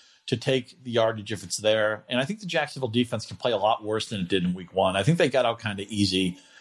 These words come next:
against the Colts team that still hasn't really figured out their identity yet. The Colts left some points on the field. It's gonna be a lot of weeks where Jacksonville allows thirty points or more. Now, now, granted, that can be a problem sometimes when the defense can't get on the f-,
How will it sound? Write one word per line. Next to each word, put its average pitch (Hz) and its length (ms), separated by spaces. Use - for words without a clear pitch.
against 104 320
the 101 80
Colts - 340
team 98 220
that 98 260
still 131 240
hasn't 113 240
really 101 180
figured 101 300
out 95 140
their 98 120
identity 95 460
yet. 95 220
The 104 80
Colts - 260
left 98 160
some 87 120
points 92 260
on 87 80
the 85 80
field. 101 300
It's - 100
gonna 143 180
be 123 80
a 101 60
lot 101 200
of 104 80
weeks 98 220
where 92 80
Jacksonville 90 540
allows 87 440
thirty 120 280
points 151 380
or 123 60
more. 143 360
Now, 127 180
now, 135 80
granted, 131 260
that 123 80
can 131 80
be 107 60
a 95 40
problem 120 400
sometimes 104 380
when 95 80
the 95 60
defense 101 380
can't 101 240
get 104 120
on 92 160
the 87 60
f-, - 120